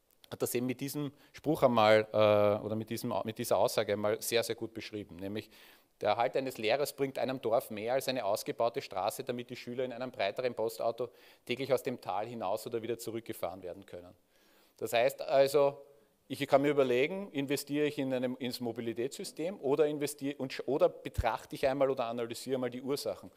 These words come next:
warum die Leute überhaupt gezwungen werden, von A nach B zu kommen. Und das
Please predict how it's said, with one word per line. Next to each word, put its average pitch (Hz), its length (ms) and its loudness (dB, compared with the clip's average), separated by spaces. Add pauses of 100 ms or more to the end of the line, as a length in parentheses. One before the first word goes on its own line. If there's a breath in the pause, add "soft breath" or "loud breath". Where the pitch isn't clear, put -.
(260 soft breath)
warum 147 320 2
die 156 100 0
Leute 123 320 4
überhaupt 120 320 -2
gezwungen 127 540 -6
werden, 117 260 -2 (240 loud breath)
von 123 180 -6
A 101 160 -2
nach 117 140 -2
B 110 160 -6
zu 110 160 -10
kommen. 92 320 -12
Und - 180 -14
das 139 360 2